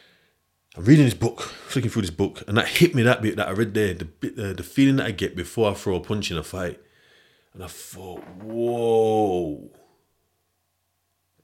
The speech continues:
that's vulnerability." I felt that, like, a million times. Like,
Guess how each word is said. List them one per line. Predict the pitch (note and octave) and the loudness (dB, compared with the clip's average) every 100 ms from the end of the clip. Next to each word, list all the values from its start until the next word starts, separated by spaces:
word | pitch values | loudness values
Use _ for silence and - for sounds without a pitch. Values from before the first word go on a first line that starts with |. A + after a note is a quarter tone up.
| _ | _
that's | A#2+ D3 - | -2 -2 -4
vulnerability." | C3 E3+ F3 D#3 A3 A3 F#2 - - _ _ _ _ _ _ _ _ _ _ _ _ _ _ _ C3+ | 0 2 2 2 0 -2 -4 -10 -14 _ _ _ _ _ _ _ _ _ _ _ _ _ _ _ -2
I | F3 A3+ | 2 2
felt | A3 - - G#3+ G3+ B2+ | 0 2 6 8 6 2
that, | D3 G3+ C3+ - _ _ _ | -2 -2 -4 -10 _ _ _
like, | C#3+ D#3 C3 - - _ _ _ _ B2+ | 2 2 0 -4 -14 _ _ _ _ -2
a | |
million | C3 D3 E3 D#3 D3 | 4 6 8 8 6
times. | E3+ F#3+ A3 G2+ | 2 0 0 -2
Like, | G#2 G#2+ G2+ - | -2 -2 -2 -6